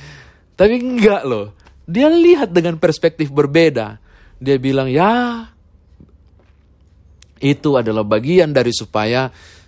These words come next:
saya terkontrol. Jangan saya yang ditinggikan. Saya terkontrol supaya jangan saya meninggikan diri. Saya harus tetap merendah biar Tuhan ditinggikan."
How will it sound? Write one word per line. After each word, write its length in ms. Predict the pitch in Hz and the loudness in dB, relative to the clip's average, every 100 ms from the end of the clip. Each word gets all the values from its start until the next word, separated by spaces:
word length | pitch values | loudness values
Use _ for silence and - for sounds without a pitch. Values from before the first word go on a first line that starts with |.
| _ _ _ _ | _ _ _ _
saya 320 | - - 143 | -8 -2 -2
terkontrol. 880 | 147 175 - 165 180 165 151 110 90 - _ - _ _ - | 0 -2 0 0 0 2 0 0 -4 -16 _ -20 _ _ -6
Jangan 320 | 143 160 151 | -4 -2 -4
saya 400 | - 165 170 151 | -2 0 0 0
yang 80 | 131 | -2
ditinggikan. 720 | 127 - 123 117 110 98 87 - _ | -6 -6 -6 -6 -6 -8 -12 -16 _
Saya 320 | _ - 170 - | _ -2 -2 0
terkontrol 800 | 170 165 180 165 160 165 120 - | -2 2 0 0 0 0 0 -8
supaya 240 | - - 143 | -18 -6 -2
jangan 320 | 147 143 139 | -2 -2 -4
saya 240 | - 165 | -2 0
meninggikan 640 | 156 147 135 123 - 117 113 | 2 0 0 -4 -2 -4 -2
diri. 240 | 117 98 - - | -4 -6 -12 -8
Saya 160 | 143 143 | -4 0
harus 260 | 165 160 - | 2 0 0
tetap 320 | 139 123 120 | -2 -2 0
merendah 480 | 120 117 113 107 95 - | -2 0 0 -2 -2 -10
biar 240 | 127 135 120 | 0 0 2
Tuhan 320 | 143 117 107 | 2 0 0
ditinggikan." 720 | 101 - 92 85 - 73 71 | -4 -4 -6 -8 -10 -14 -16